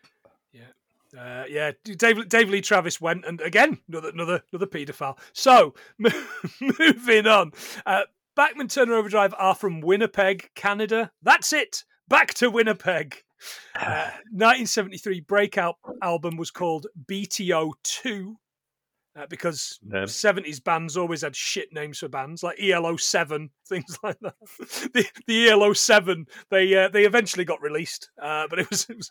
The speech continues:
Speaker 1: it was a lot, it was a lot later than it should have been. Um, Taking Care of Business, the, the song that Homer wants them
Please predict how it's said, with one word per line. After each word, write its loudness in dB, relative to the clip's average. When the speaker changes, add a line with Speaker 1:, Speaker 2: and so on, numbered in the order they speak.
Speaker 1:
it 0
was -4
a 4
lot, 2
it -18
was -18
a -2
lot 4
later 2
than -2
it -6
should -4
have -8
been. -16
Um, 4
Taking 0
Care 4
of -6
Business, -4
the, 0
the -10
song 2
that -4
Homer 0
wants -6
them -10